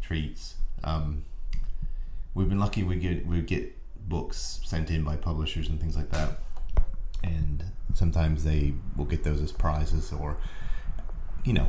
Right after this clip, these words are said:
coming up to the Christmas holidays or the half term, you know, "Thanks for coming in every day. Thanks for doing these programs.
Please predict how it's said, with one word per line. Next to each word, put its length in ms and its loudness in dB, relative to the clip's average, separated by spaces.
coming 200 4
up 140 -2
to 260 4
the 120 2
Christmas 340 0
holidays 520 2
or 240 4
the 140 2
half 340 2
term, 180 4
you 80 2
know, 60 -4
"Thanks 500 0
for 80 -4
coming 240 2
in 120 4
every 180 2
day. 260 0
Thanks 220 4
for 80 4
doing 280 4
these 120 2
programs. 760 0